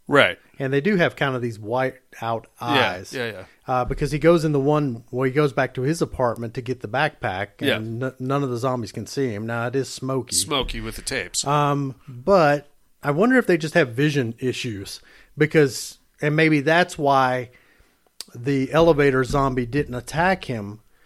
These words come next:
Speaker 2: is because he doesn't even really see him.
Speaker 1: Right.
Speaker 2: And he doesn't, 'cause he doesn't speak to him.
Speaker 1: No.
Speaker 2: He doesn't trigger him with sound.
Speaker 1: Not in that scene.
Speaker 2: Right.
Speaker 1: Yeah.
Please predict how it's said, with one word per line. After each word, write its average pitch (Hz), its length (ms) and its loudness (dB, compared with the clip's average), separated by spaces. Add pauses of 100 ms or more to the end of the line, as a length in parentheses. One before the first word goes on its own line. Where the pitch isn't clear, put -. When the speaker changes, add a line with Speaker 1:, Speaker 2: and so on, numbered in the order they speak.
(240)
Speaker 2:
is 139 160 0
because 135 580 -4 (260)
he 165 200 -6
doesn't 151 460 2
even 131 560 -2 (200)
really 135 360 0
see 139 420 -4
him. 226 360 0
Speaker 1:
Right. 127 340 0 (500)
Speaker 2:
And 156 140 2
he 147 80 2
doesn't, 190 340 4
'cause 143 140 -4
he 139 80 -4
doesn't 185 260 2
speak - 360 -2
to 143 140 2
him. 139 180 -6 (120)
Speaker 1:
No. 123 220 -4 (100)
Speaker 2:
He 143 100 -6
doesn't 139 240 0
trigger 151 300 0
him 127 120 -2
with 110 100 -6
sound. 110 540 -4 (400)
Speaker 1:
Not 147 200 2
in 120 40 -16
that 143 260 0
scene. 92 280 -10 (260)
Speaker 2:
Right. 127 240 2 (140)
Speaker 1:
Yeah. 107 240 -2